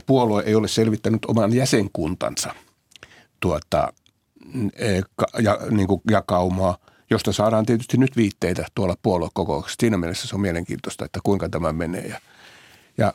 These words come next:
kyllähän vasemmistoliitossa on edelleen vielä, jos ei varsinaisia jäseniä, niin kuitenkin tämän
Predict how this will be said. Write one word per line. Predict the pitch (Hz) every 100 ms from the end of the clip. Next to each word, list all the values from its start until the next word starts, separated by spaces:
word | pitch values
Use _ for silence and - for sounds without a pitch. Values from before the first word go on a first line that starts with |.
| -
kyllähän | 131 117 92 85 - _ - -
vasemmistoliitossa | 131 131 135 - 113 110 104 110
on | 113 -
edelleen | 123 127 107 101 90
vielä, | 98 92 90 80 - - _ _ _ -
jos | 104 117 -
ei | 95 87
varsinaisia | 110 123 143 123 113 110
jäseniä, | 110 107 107 107 101
niin | 104
kuitenkin | 110 98 104
tämän | 98 98